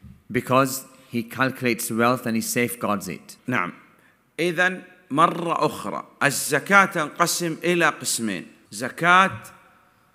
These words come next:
Speaker 2: فرض وزكاة نفل. زكاة ال-، ال-، الفرض قلنا إما زكاة بدن، زكاة الفطر، أو زكاة مال، أربع أشياء. تمام. إلى من ندفع الزكاة؟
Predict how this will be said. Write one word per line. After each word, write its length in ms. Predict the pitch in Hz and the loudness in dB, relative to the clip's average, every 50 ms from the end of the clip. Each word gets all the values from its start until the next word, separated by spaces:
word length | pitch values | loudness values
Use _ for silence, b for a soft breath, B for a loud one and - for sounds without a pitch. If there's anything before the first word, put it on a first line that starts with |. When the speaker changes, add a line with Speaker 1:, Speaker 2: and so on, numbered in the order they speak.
| _ _ _ _ _ _ _ _ _ _ _ | _ _ _ _ _ _ _ _ _ _ _
Speaker 2:
فرض 380 | - - 170 202 208 214 190 151 - - - | -2 4 8 8 8 8 6 -4 -10 -10 -6
وزكاة 580 | 120 127 123 104 131 131 - - 175 175 160 - - | -4 -4 -4 -4 -6 -6 -2 2 2 2 2 2 -2
نفل. 340 | 131 147 139 135 - 98 - - - _ b b b b b b b | 0 0 0 0 -2 -10 -12 -14 -18 _ b b b b b b b
زكاة 640 | - 95 117 117 - - 170 180 190 190 - 180 175 | -12 -8 -8 -8 -4 2 4 4 4 4 2 -2 -4
ال-، 200 | 175 170 151 - - - - _ _ _ _ _ _ - | -4 -4 -6 -10 -16 -20 -20 _ _ _ _ _ _ -8
ال-، 280 | 110 113 117 113 - | -6 -6 -6 -8 -8
الفرض 540 | - 113 113 101 - 160 175 196 196 196 170 - - - - - - - | -6 -6 -6 -6 0 4 6 6 6 4 0 -6 -16 -20 -20 -18 -6 0
قلنا 440 | 151 165 165 151 135 120 107 95 - - - _ _ - 147 | 0 0 0 0 -2 -2 -4 -4 -6 -14 -20 _ _ -10 -8
إما 280 | 160 160 156 156 147 | -6 -4 -2 -2 -2
زكاة 400 | 139 123 147 139 - 170 170 160 - - | -2 -2 -6 -6 -2 0 0 0 0 -2
بدن، 460 | 110 139 165 175 165 190 196 202 175 | 0 0 0 2 2 2 0 0 0
زكاة 360 | 131 127 135 131 151 143 139 - | -4 -8 -8 -6 -4 -4 -4 -4
الفطر، 560 | 147 135 135 147 175 175 175 180 165 - - | -6 -6 -4 -4 -6 -4 -4 -4 -6 -4 -2
أو 120 | 131 139 143 | -2 -2 -2
زكاة 400 | 127 - 143 - - 165 160 156 - | -2 -6 -8 -6 -4 -4 -4 -4 -4
مال، 320 | 139 143 165 180 190 180 170 - - | -2 0 2 2 2 0 -2 0 2
أربع 360 | 160 165 170 - 147 131 117 | 2 4 4 4 4 4 4
أشياء. 360 | 117 - - - 107 90 82 - - - - B B B B B B B B B B B B _ _ _ - | 4 0 -2 -6 -6 -6 -6 -8 -16 -20 -20 B B B B B B B B B B B B _ _ _ -4
تمام. 320 | 147 143 143 135 117 101 - - - - | -2 0 2 2 0 0 -2 -8 -4 0
إلى 340 | 202 240 254 240 233 208 190 | 4 4 6 6 6 6 6
من 280 | 185 185 175 170 175 175 | 6 4 2 4 2 2
ندفع 340 | 165 - - - 120 107 | 2 0 -2 -2 0 0
الزكاة؟ 440 | 113 101 - 104 104 - - 98 71 | 0 0 -2 -6 -6 -6 -6 -8 -8